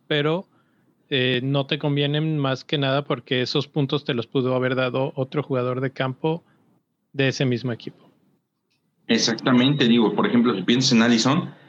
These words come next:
Speaker 2: generó creo que veintidós clean sheets la temporada pasada y sacas la cuenta veintidós por seis, es un mundanal de puntos. O sea, eso nada más, quitando las atajadas que pueda generar, estás al otro lado.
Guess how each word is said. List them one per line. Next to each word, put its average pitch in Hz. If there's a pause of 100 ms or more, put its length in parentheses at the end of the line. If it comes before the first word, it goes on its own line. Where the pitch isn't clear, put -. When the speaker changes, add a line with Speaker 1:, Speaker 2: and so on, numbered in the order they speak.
(160)
Speaker 2:
generó 110
creo 120
que 135
veintidós 110
clean 120
sheets 117
la 113
temporada 98
pasada 101 (1300)
y 113
sacas 120
la 117
cuenta 113
veintidós 107
por 117
seis, 127
es 127
un 127
mundanal 104
de 104
puntos. 117 (1160)
O 104
sea, 139
eso 180
nada 151
más, 139
quitando 135
las 123
atajadas 131
que -
pueda 120
generar, 95 (460)
estás 127
al 123
otro 117
lado. 107